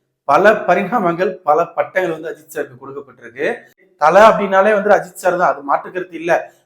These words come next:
But இருந்தாலும் நாட்கள் போக போக தோனி வந்து தலன்னு சொல்ல,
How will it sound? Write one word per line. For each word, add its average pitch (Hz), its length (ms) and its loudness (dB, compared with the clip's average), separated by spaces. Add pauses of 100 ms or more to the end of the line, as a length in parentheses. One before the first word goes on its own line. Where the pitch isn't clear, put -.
But 180 160 0
இருந்தாலும் 240 360 4
நாட்கள் 226 420 0
போக 202 340 -4
போக 202 200 2
தோனி 202 320 -6
வந்து 185 320 -6
தலன்னு 175 140 -4
சொல்ல, 170 500 -2